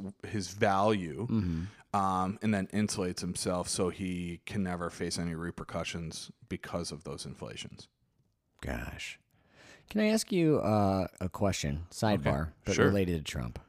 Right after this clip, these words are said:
Speaker 1: Sure.
Speaker 2: Um, what are your thoughts on, um, all the things going around right now? I, I call it the Trump syndrome.
Speaker 1: Okay.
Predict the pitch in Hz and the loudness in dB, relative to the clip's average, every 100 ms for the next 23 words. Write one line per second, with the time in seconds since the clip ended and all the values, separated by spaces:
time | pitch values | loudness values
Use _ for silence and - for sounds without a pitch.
0 | _ - 196 117 - - - - _ - | _ -8 -6 -6 -8 -20 -20 -20 _ -4
1 | 82 78 73 71 65 67 - _ - - | -2 0 0 0 -4 -8 -14 _ -20 -20
2 | _ - - - 240 269 233 147 - 101 | _ -16 -12 -6 -2 2 4 2 4 6
3 | 85 80 - - - 78 78 78 78 73 | 6 2 -2 -4 -4 -2 0 2 2 0
4 | 73 - 73 71 67 64 64 - _ _ | -2 -4 -4 -2 -2 -4 -6 -10 _ _
5 | _ _ _ _ _ - 95 92 95 - | _ _ _ _ _ 0 2 2 0 0
6 | 87 82 92 85 78 80 78 80 78 71 | 0 2 2 2 2 2 2 2 0 0
7 | 80 78 76 76 73 - - - - - | -2 0 0 0 0 -4 -14 -16 -2 -2
8 | - 110 104 117 - 113 95 - 101 - | 0 0 2 0 4 4 2 -2 -6 -2
9 | 90 - 110 110 123 127 - _ - - | 0 2 2 2 2 -2 -6 _ -10 2
10 | 143 135 | 4 4